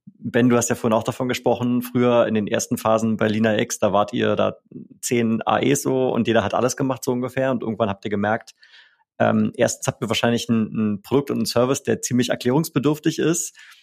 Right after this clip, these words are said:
und gleichzeitig hat ein S D R auch andere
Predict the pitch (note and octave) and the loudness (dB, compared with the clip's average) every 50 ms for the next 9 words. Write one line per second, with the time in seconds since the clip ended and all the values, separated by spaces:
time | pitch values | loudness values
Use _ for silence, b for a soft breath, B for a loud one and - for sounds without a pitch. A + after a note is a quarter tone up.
0 | B B - B2 G2+ G2+ A2 A#2 A2+ - - B2 A2 B2+ A2 - A2 - - A#2 | B B -4 -2 0 2 2 0 0 -2 -2 -2 0 -2 -2 -4 -6 -4 -2 0
1 | A#2 A2+ A#2 A#2+ - - A#2 G#2 G#2+ G#2 A2+ A#2+ B2 A#2+ - - G#2+ - - A2+ | 0 0 -2 -4 -4 -2 0 2 2 4 4 4 4 4 2 2 0 0 0 -2
2 | A2+ A#2+ A2+ G2+ A2 A2+ A2 A2 G#2+ G#2+ G2+ F#2+ _ | 0 0 0 0 2 2 2 2 2 2 0 -2 _